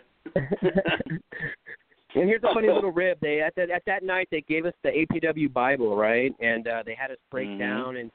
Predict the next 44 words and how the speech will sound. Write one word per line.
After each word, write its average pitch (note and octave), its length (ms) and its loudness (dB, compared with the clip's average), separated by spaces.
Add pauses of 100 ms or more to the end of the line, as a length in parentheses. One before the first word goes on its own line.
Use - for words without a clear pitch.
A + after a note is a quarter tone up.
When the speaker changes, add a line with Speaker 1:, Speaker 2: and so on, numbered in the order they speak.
Speaker 2:
set B2 100 -8
up B2 160 -10
the B2 80 -6
ring. A#2+ 420 -6 (480)
And, A#2 280 -10
uh, A2+ 280 -6
they A#2 100 -8
told B2 260 -6
us, A2+ 100 -12
you A#2+ 80 -10
know, A2+ 100 -6
"Whatever C3 280 -4
you D3 200 -4
do, D3+ 360 2
do B2+ 140 -12
not C3 260 -4
lose C3+ 240 -4
the C3+ 60 -8
Bible. B2+ 440 -2
You A#2+ 140 -6
have B2+ 80 -6
to B2+ 80 -16
bring C3+ 160 -6
it - 60 -14
to - 100 -10
every C3 200 -6
class. B2 460 0
You A#2+ 80 -8
know, A#2+ 100 -2
this A#2 200 -6
is B2 80 -14
the B2+ 180 -6
secrets C#3 300 -2
to B2 80 -6
pro B2+ 180 0
wrestling." A#2+ 480 -2 (720)
So A2+ 120 2
I A#2+ 140 4
got B2 160 2
my B2+ 160 -2
Bible, A#2+ 440 0
and A#2 120 -4
then, A2+ 180 -2
then A2+ 220 -6